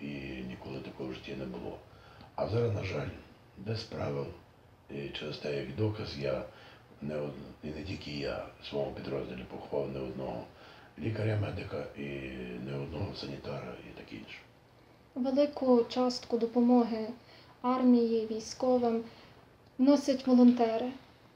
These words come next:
Speaker 2: Чого
Speaker 1: Мгм.
Speaker 2: зараз найбільше бракує на фронті?
Speaker 1: Ну, я би сказав, і я би за-, залучив і Майдан. Майдан повністю був підтриманий людьми,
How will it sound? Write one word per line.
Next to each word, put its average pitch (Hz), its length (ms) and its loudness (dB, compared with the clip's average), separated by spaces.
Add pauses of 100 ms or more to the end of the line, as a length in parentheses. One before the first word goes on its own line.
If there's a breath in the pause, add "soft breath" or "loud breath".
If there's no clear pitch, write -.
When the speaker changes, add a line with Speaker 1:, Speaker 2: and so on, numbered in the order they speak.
(600)
Speaker 2:
Чого 277 120 6
Speaker 1:
Мгм. 349 100 6
Speaker 2:
зараз 285 320 6
найбільше 247 460 6
бракує 226 420 -2
на 220 100 -4
фронті? 233 500 -8 (680 loud breath)
Speaker 1:
Ну, 131 100 0
я 156 160 8
би 143 120 6
сказав, 123 680 2
і 104 300 4
я 117 100 4
би 104 120 4
за-, 98 400 0
залучив 104 500 2
і 107 40 4
Майдан. 98 460 4 (400)
Майдан 87 560 0 (640 soft breath)
повністю 110 800 0 (460)
був 92 160 -6
підтриманий 76 560 -4
людьми, 76 520 -2